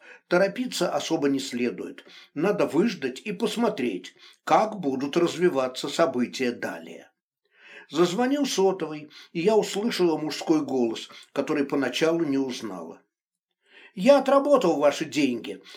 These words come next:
весело сообщил он. «Клочок бумаги под рукой есть?» «Записывайте.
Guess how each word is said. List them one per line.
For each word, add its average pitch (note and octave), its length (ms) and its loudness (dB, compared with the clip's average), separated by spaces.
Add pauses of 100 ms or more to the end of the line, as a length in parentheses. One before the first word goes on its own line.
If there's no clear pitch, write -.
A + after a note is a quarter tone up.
весело C3+ 460 0
сообщил B2+ 640 -2
он. G2 320 -6 (560)
«Клочок B3 420 2
бумаги A3+ 400 2
под F3 200 0
рукой F3+ 340 4
есть?» C4+ 420 -4 (680)
«Записывайте. A3+ 960 2